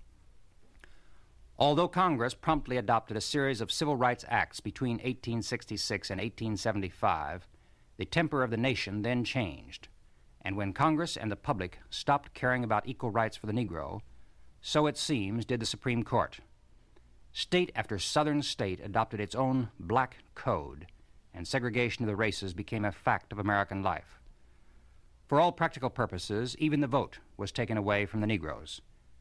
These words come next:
and by the end of the nineteenth century, the Southern states were able to reduce their Negro citizens to positions of economic dependence,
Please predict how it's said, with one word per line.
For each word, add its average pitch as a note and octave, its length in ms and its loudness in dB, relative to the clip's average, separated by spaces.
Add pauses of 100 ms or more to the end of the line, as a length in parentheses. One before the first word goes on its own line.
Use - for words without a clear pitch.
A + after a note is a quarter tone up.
(120)
and F#2 160 -4
by G#2+ 120 4
the G#2+ 120 0
end C#3+ 160 4
of A#2 80 -2
the A#2+ 60 2
nineteenth C3+ 520 0
century, G2 460 -2
the G#2 80 -4
Southern C3 320 0
states A2+ 460 -4
were G#2 100 -2
able A#2 220 0
to A2 80 -2
reduce G#2+ 400 -2
their G2+ 100 0
Negro A#2 340 0
citizens F#2+ 480 -2
to - 100 -6
positions G#2+ 480 0
of F#2+ 60 -2
economic B2 460 0
dependence, G#2 640 -2